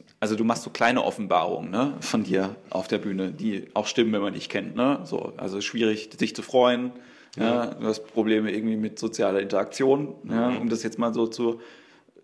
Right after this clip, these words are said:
Speaker 1: ähm, auszudekorieren. Aber ist es für dich selber... Äh, einfacher oder
Speaker 2: Originell.
Speaker 1: Ja, nee, aber einfacher oder schwieriger halt irgendwie da draus, dich selber dann zu finden auf der Bühne? Also,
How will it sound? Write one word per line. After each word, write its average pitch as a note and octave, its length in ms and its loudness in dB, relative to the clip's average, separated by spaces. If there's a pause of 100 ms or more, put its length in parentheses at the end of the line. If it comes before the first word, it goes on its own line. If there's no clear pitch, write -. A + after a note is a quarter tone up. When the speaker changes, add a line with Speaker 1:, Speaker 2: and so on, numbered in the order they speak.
(120)
Speaker 1:
ähm, G#2 480 4 (200)
auszudekorieren. A2 1160 -2
Aber G2 480 0 (260)
ist - 160 -4
es A2+ 80 -10
für - 120 0
dich G#2 120 0
selber... G#2 440 4 (540)
Äh, G2 280 4 (440)
einfacher C3+ 500 2 (100)
oder A2 140 0
Speaker 2:
Originell. F2 480 -4 (260)
Speaker 1:
Ja, D#3+ 300 8
nee, G#3+ 240 2
aber - 340 6 (160)
einfacher C3+ 320 4
oder A2+ 200 6
schwieriger E3 540 0
halt F3 180 2
irgendwie - 200 -2
da A#2+ 120 2
draus, A2 480 0
dich - 200 -6
selber G#2+ 260 4
dann A2 140 0
zu - 100 -10
finden - 380 -6
auf - 140 -6
der - 100 -4
Bühne? G3 400 -6 (920)
Also, G#2+ 440 2